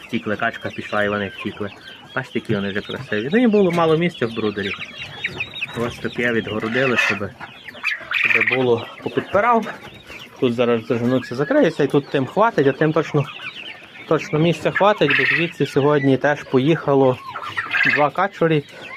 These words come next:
і дві качки. Ну, два найбільших, найгарніших качурі, які були, і, і дві качечки теж поїхали до нових господарів. Тих перепілочок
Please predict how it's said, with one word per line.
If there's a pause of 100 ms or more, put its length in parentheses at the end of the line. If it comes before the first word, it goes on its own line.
(140)
і
дві
качки.
Ну,
два
найбільших,
найгарніших
качурі,
які
були,
і, (580)
і
дві
качечки
теж
поїхали
до
нових
господарів. (600)
Тих
перепілочок